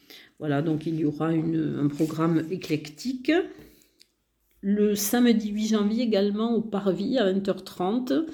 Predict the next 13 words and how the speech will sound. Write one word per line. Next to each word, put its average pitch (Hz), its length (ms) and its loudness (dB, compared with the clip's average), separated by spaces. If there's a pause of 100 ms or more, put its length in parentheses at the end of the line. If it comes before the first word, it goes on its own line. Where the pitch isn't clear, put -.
(440)
l'Orchestre 196 580 2
national 190 840 2
de, 156 300 4
du 151 180 -4
Capitole 175 640 -4
de 160 140 -6
Toulouse 196 560 -6 (500)
avec 190 340 -4
le 180 120 -2
jeune 214 320 -2
chef - 640 -4
russe - 420 -6
Maxime 180 880 -4